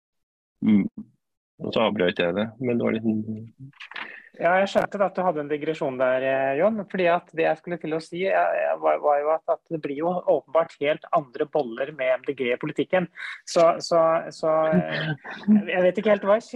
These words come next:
Speaker 2: syntes om det andre boller-begrepet. Eh, det er annerledes enn paradigmeskifte.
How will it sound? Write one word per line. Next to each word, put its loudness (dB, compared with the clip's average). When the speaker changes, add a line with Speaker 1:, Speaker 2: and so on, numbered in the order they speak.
Speaker 2:
syntes -10
om -4
det 2
andre -4
boller-begrepet. -2
Eh, 0
det -2
er 0
annerledes -4
enn -10
paradigmeskifte. -2